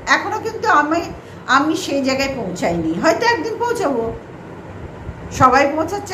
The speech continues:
আমিও নিশ্চয়ই পৌঁছাবো, কিন্তু আমি কি করছি ভিডিও সেটা পুরো শুনুক, শুনে তারপরে উত্তর দেবে। আমি যেটা বলিনি সেটা ওর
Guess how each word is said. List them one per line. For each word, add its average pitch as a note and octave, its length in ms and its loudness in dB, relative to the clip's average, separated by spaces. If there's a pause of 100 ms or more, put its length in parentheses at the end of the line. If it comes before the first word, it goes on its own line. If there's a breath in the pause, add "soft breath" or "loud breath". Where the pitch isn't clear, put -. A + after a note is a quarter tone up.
আমিও A#3 260 -2
নিশ্চয়ই G#4 340 -4
পৌঁছাবো, B3+ 360 2 (720)
কিন্তু B4 220 6 (380)
আমি D#4 180 2 (120)
কি A4+ 100 4 (120)
করছি D4+ 260 0 (120)
ভিডিও C4 240 -2 (100)
সেটা G#4 180 -4 (100)
পুরো G#4+ 180 0 (180)
শুনুক, G4+ 460 0 (420 loud breath)
শুনে F4 240 2 (100)
তারপরে A#4 300 4 (100)
উত্তর B4 220 0 (100)
দেবে। B4+ 180 0 (1300)
আমি G#4 140 6 (100)
যেটা A#4 180 2 (160)
বলিনি G#4+ 480 2 (280)
সেটা A4+ 240 2 (140)
ওর D4 80 2